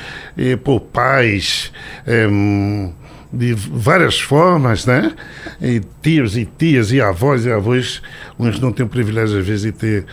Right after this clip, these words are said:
os dois juntos, e et cetera. Então, a gente vai se forma, é, é, vem investimento em estudos,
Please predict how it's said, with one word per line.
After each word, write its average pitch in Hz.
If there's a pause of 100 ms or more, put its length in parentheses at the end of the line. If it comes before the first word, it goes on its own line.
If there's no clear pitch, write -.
(180)
os 98
dois 104
juntos, 143 (480)
e 127
et 110
cetera. 151
Então, 214 (760)
a 170
gente 175
vai 175
se 196
forma, 170 (300)
é, 143 (280)
é, 143 (340)
vem 139
investimento 135
em 135
estudos, 135